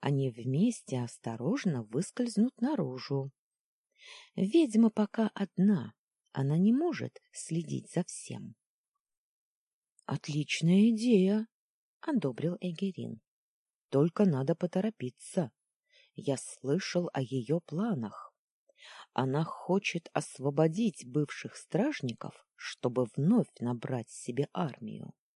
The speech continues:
Затем она упрячет всех правителей, старейшин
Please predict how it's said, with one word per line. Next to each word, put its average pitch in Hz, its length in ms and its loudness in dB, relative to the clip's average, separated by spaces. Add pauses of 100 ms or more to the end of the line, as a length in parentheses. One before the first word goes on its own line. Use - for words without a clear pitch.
(800)
Затем 135 720 2
она 135 280 -4
упрячет 147 640 -4
всех - 460 -2
правителей, 117 800 -6
старейшин 131 920 -2